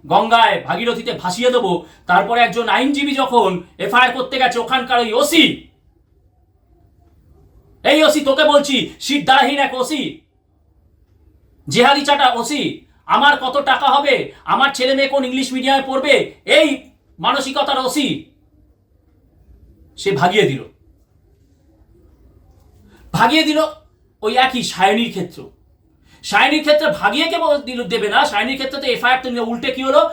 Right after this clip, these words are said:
পুরস্কার স্বরূপ, পুরস্কার স্বরূপ সায়নী ঘোষ তৃণমূল কংগ্রেসের কেবল জায়গাই পেল না, আজকে সায়নী ঘোষ বালিগঞ্জ থেকে, যাদবপুর থেকে, ক্ষমা করবেন, যাদবপুর থেকে এমপি টিকিট পেয়েছে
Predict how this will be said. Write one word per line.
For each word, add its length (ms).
পুরস্কার 480
স্বরূপ, 380
পুরস্কার 480
স্বরূপ 340
সায়নী 320
ঘোষ 380
তৃণমূল 480
কংগ্রেসের 520
কেবল 220
জায়গাই 500
পেল 220
না, 280
আজকে 300
সায়নী 440
ঘোষ 340
বালিগঞ্জ 540
থেকে, 440
যাদবপুর 560
থেকে, 340
ক্ষমা 220
করবেন, 280
যাদবপুর 540
থেকে 480
এমপি 340
টিকিট 380
পেয়েছে 400